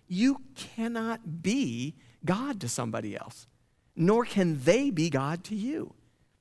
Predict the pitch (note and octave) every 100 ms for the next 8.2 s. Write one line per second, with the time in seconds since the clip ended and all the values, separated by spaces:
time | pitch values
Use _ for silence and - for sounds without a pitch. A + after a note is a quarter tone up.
0 | _ - E3+ - G#3+ G3+ - F3+ - D#3
1 | G3 G3+ A3 - F3 A3 D3 - - -
2 | - F3 - - - G3 G#3 A3 F#3+ -
3 | E3 - G3+ G3 D#3 D3+ D3 - F#3 D3+
4 | A#2 G#2 - - - - _ _ _ _
5 | _ _ _ _ _ _ _ _ - A#3+
6 | - G#3 G3+ F#3+ D3+ C#3+ - E3+ F#3 F3
7 | A3 G#3 F#3 G3+ A#3+ G3 F3 - E3+ C3+
8 | C3+ -